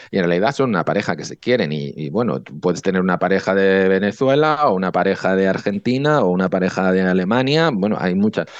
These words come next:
simplemente es una pareja, ¿no? Es una pareja internacional. Y,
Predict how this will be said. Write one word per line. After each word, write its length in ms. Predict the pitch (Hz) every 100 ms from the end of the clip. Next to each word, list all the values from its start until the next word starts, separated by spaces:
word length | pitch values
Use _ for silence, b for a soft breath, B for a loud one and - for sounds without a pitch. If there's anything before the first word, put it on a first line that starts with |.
| B -
simplemente 560 | 98 90 98 107 117
es 80 | 117
una 160 | 98 82
pareja, 440 | - 135 - - -
¿no? 160 | 160 208
Es 100 | -
una 80 | 82
pareja 220 | - 92 104
internacional. 640 | 87 82 - 76 95 92 B B B B B -
Y, 880 | 76 87 87 90 90 90 90 87